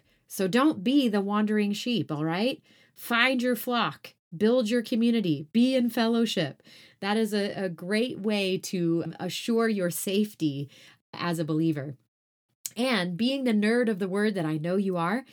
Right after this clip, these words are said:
you will be fully equipped to be a great friend to others. So don't be afraid to take the first step and make the first move. You have got this, friend. All right, let's pray.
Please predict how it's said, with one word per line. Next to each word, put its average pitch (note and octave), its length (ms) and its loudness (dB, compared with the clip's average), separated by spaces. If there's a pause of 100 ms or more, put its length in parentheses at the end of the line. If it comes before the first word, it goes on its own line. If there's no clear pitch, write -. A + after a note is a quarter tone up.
(280)
you A#3 160 4
will A#3 120 4
be G3 160 -2
fully C4 400 -6
equipped D3 540 -6 (280)
to G3+ 100 -4
be F3 420 -4
a E3+ 160 -2
great E3+ 420 -4
friend D3+ 500 -4
to - 140 -12
others. C#3+ 600 -8 (260)
So - 220 -8
don't A3 340 -2
be C4+ 140 -2
afraid E3+ 460 -2
to F3 100 -4
take F3+ 460 -10
the E3+ 100 -4
first G#3 480 -6
step - 400 -6
and E3 260 -4
make F#3+ 400 -2
the E3+ 120 -2
first E3+ 580 -4 (100)
move. E3 560 0 (240)
You A#3+ 400 2
have G3+ 300 -4
got G#3 320 2
this, F3+ 260 0
friend. D3+ 500 -4 (720)
All D3+ 100 -4
right, C#3 260 -6
let's G3+ 220 -2
pray. C#3 420 -10